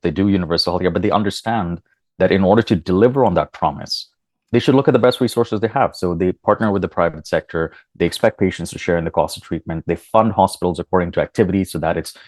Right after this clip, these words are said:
you know, working dynamically according to what, um, what treatments are actually needed.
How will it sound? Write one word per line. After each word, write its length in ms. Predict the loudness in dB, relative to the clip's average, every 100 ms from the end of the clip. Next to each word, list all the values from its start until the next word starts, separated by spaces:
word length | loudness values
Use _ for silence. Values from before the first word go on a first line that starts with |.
| _
you 60 | -6
know, 60 |
working 380 | 0 0 0 -2
dynamically 840 | -2 -2 0 0 0 -4 -4 -4 -6
according 400 | -8 -2 -2 0
to 240 | -2 -4 -6
what, 320 | -4 0 0 _ _ -6
um, 260 | -4 -2
what 200 | -4 -4
treatments 340 | -6 -6 -6 -2
are 80 | -2
actually 280 | -2 -6
needed. 340 | -6 2 2